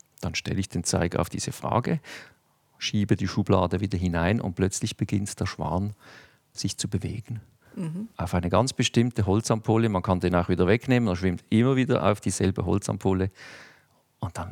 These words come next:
Speaker 1: nimmt man diese Holzampulle, nimmt den Deckel weg, öffnet den Antwortzettel und dann steht, das Planetarium von Nürnberg ist das schönste.
Speaker 2: <laughs>
Speaker 1: Und das Geheimnis ist, in dieser unteren Schublade, wenn man den Zeiger bewegt,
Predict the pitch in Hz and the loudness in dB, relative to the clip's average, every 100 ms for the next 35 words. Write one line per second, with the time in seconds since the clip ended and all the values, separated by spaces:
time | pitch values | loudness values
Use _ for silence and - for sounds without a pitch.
0 | - 92 - 107 92 104 95 95 - 87 | -8 -6 -2 -2 0 0 2 2 0 -2
1 | 92 90 92 - - - - - _ - | 0 0 0 -4 -14 -20 -20 -20 _ -6
2 | 87 - 78 107 - 113 92 - - - | -4 -4 2 2 4 2 2 0 -10 -16
3 | - _ 98 - 92 85 - - 82 78 | -20 _ -2 0 0 0 -4 -6 -6 -4
4 | 95 - 120 - 113 - 98 107 - 95 | -4 -2 -2 2 0 2 0 2 0 -2
5 | 95 82 90 - 82 90 - - - _ | -2 -2 -2 0 0 0 -6 -14 -20 _
6 | _ _ _ _ _ _ - - 82 80 | _ _ _ _ _ _ -10 -4 -2 -2
7 | - 90 87 90 87 - 78 78 85 - | -2 0 0 0 -2 -6 -8 -6 -4 -2
8 | - - - - - - - - 262 - | -4 -4 -10 -8 -12 -12 -12 -4 -2 -2
9 | - 190 - - - 170 - 131 - - | -4 -6 -6 -6 -6 -8 -4 -4 -2 0
10 | 82 85 113 117 110 107 107 - - - | 2 4 4 4 2 2 2 0 -4 -8
11 | - - 110 90 85 113 127 117 104 120 | -18 -8 -4 -2 0 0 0 -2 0 0
12 | 107 95 92 95 92 90 90 98 85 104 | 4 2 4 0 0 -2 0 2 4 4
13 | 101 98 92 98 - - | 2 2 2 0 -4 -12